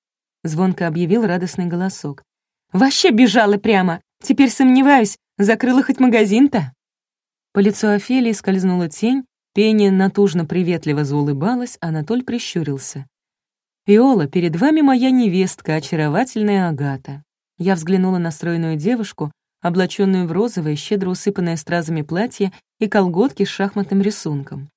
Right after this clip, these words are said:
Наряд слишком яркий, прямо слепит глаза, но, несмотря на безвкусную одежду, видно, Агата — настоящая азиатская красавица. У нее раскосые глаза —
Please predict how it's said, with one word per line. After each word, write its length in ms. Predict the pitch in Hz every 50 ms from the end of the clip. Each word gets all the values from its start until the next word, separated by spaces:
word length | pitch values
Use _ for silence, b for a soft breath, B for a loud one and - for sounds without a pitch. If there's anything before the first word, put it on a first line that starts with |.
| _ -
Наряд 300 | - 208 220 254 254 254
слишком 400 | - 262 285 330 - - - 262
яркий, 460 | 247 208 185 165 151 143 - - 156
прямо 260 | 151 196 214 208 202
слепит 400 | 196 - 208 202 202 226 233 226
глаза, 460 | 208 220 233 233 226 185 160 151 139 135 _ _ _ _ _ _
но, 80 | - 185
несмотря 540 | 202 214 202 - 202 190 185 208 202 202 196
на 80 | 196
безвкусную 640 | 180 165 170 - - - 170 151 - 170 165 160 156
одежду, 380 | 151 147 226 285 285 254 247
видно, 440 | 262 220 208 202 196 170 180 180 175 -
Агата — 440 | - 165 156 143 160 160 160 -
настоящая 680 | 160 160 151 - - 160 147 151 185 277 277 - - 220
азиатская 480 | 202 185 160 180 185 190 - - 180 170
красавица. 800 | - 160 165 165 156 - - 170 165 151 147 147 - - - 131 - _ _ _ _ _ -
У 40 | -
нее 240 | 190 190 185 185 175
раскосые 520 | 175 165 - - - 165 156 - 170 160
глаза — 480 | 147 156 156 151 147 139 156 190 214